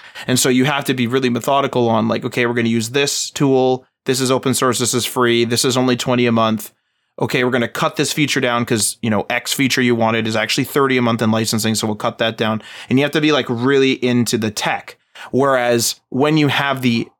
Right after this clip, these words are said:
indefinite whatever, it's like, are humans capable of making, uh, you know, a blog and, you know, having, like, a lot of traffic hit it? Yes. Okay, I don't care about the tech now. I'm just gonna, I'm just gonna fly.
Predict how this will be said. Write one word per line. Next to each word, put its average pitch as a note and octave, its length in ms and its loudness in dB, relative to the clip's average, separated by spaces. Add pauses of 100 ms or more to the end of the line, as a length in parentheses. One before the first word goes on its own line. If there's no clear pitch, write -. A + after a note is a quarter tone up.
indefinite B2+ 720 0
whatever, A#2+ 680 0 (180)
it's - 180 -4
like, A2+ 220 -2 (320)
are D3 100 2
humans E3 300 2
capable D3+ 400 0
of B2+ 100 2
making, C3+ 500 2
uh, A#2 340 2
you B2+ 80 0
know, A2+ 260 0
a B2 60 0
blog C#3+ 560 2
and, A#2 320 2
you A#2 60 2
know, A2+ 100 0
having, B2+ 340 0
like, A#2 160 0
a B2 60 0
lot B2 140 2
of A#2 60 -2
traffic C3+ 320 -2
hit C#3+ 120 0
it? D#3 160 0
Yes. C#3 280 -2
Okay, D3+ 340 0
I B2+ 100 -2
don't C3 120 0
care C3+ 120 0
about C3 120 -4
the B2+ 60 0
tech A2+ 240 -2
now. G#2+ 100 0
I'm G#2+ 60 0
just A2 80 -4
gonna, G#2+ 240 -4 (300)
I'm - 80 0
just A#2 100 2
gonna G#2 120 0
fly. - 400 -4